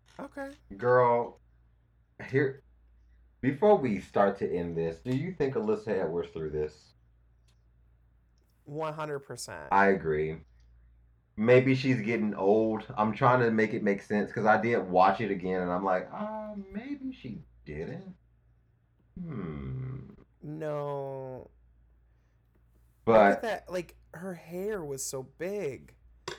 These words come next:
Speaker 1: She didn't come ready to, she didn't come ready to buck. That's not bucking hair.
Speaker 2: I don't think she thought it was that big a deal. Like,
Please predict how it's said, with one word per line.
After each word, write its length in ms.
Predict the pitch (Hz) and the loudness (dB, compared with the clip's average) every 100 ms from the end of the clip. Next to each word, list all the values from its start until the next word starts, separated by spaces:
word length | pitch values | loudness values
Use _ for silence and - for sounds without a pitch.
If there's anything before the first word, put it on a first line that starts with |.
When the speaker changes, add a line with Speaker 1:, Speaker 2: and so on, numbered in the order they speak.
| - - - | -16 -20 -18
Speaker 1:
She 200 | - 180 | -12 -10
didn't 320 | 190 196 160 | -8 -8 -10
come 200 | - 180 | -10 -4
ready 280 | 175 160 165 | 0 0 -4
to, 460 | 151 160 135 117 - _ _ - - - _ | -12 -10 -8 -8 -12 _ _ -20 -20 -20 _
she 160 | - | -10
didn't 140 | 202 202 | -10 -8
come 180 | 190 | -10
ready 160 | 170 160 | -8 -8
to 60 | 139 | -8
buck. 520 | 139 139 - - - - | -6 -6 -8 -14 -20 -14
That's 180 | 147 143 | -12 -10
not 200 | 175 151 | -10 -8
bucking 260 | 143 143 139 | -10 -10 -12
hair. 320 | 120 62 - _ - | -12 -12 -14 _ 4
Speaker 2:
I 120 | 131 | 8
don't 200 | 180 180 | 6 4
think 200 | 156 143 | 0 -2
she 260 | 143 131 | -4 -4
thought 320 | 127 - 113 113 | -2 4 6 6
it 80 | |
was 220 | 104 98 85 | 2 0 0
that 200 | 92 82 | -4 -4
big 160 | 90 | -8
a 40 | - | -10
deal. 600 | - 90 104 73 76 82 | -8 -4 -4 -4 -8 -12
Like, 380 | 90 82 82 - | -6 -6 -6 -12